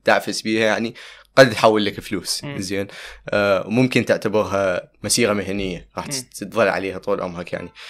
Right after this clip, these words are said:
Speaker 1: هو هل كان هيك تفكيرك بوقته، أنه ها هي، آه، أنا راح أسوي هذا الشيء لبقية عمري، يعني، لو أتهم كنت، يعني، أوكي، ما كلش.
Speaker 2: لا، أب-، أنا ما، أبد ما كنت ويا الدراسة. أنا أصلًا تخرجت سادس إعدادي، معدلي أربعة وخمسين.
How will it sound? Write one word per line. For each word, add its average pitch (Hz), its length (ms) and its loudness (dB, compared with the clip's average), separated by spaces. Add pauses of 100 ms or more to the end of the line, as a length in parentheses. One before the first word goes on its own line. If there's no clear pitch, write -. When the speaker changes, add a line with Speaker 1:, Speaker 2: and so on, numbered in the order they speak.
(140)
Speaker 1:
هو 117 160 8
هل 127 140 8
كان 123 340 4
هيك 123 220 0
تفكيرك 131 400 2
بوقته، 131 360 0
أنه 110 180 2
ها 117 240 6
هي، 120 140 6
آه، 107 360 2
أنا 104 80 4
راح - 160 -4
أسوي 110 260 2
هذا 110 160 6
الشيء 110 260 -2
لبقية 107 600 0
عمري، 127 240 0
يعني، 131 200 2
لو 113 160 4
أتهم 117 260 0
كنت، 101 260 -8
يعني، 95 300 -4
أوكي، - 280 -8 (160)
ما 110 340 -8
كلش. 101 440 -8 (140)
Speaker 2:
لا، 139 180 -2
أب-، 135 80 -2
أنا 143 280 -6
ما، 156 220 -2
أبد 160 220 -2
ما 147 100 -4
كنت 135 260 -10
ويا 131 100 -2
الدراسة. 120 460 -4
أنا 151 80 -4
أصلًا 143 300 -6
تخرجت 160 320 -2
سادس 156 360 2
إعدادي، 156 500 2 (200)
معدلي 127 380 -6
أربعة 135 200 -2
وخمسين. - 440 -12